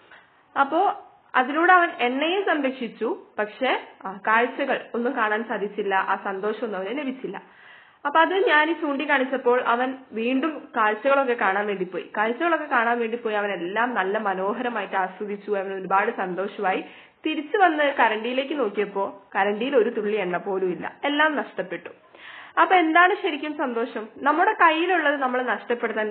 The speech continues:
ക-, പാടില്ല അല്ലെ? നമ്മുടെ ഉത്തരവാദിത്തങ്ങൾ നമ്മൾ നിറവേറ്റണം.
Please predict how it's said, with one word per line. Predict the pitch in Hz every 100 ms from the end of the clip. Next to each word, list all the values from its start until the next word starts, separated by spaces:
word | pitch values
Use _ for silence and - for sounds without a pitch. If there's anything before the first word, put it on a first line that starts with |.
| 208
ക-, | 190 -
പാടില്ല | 202 185 180
അല്ലെ? | 190 196
നമ്മുടെ | 208 262
ഉത്തരവാദിത്തങ്ങൾ | 320 - 269 269 269 262 285 285
നമ്മൾ | 226 220
നിറവേറ്റണം. | 220 185 190 185 185 180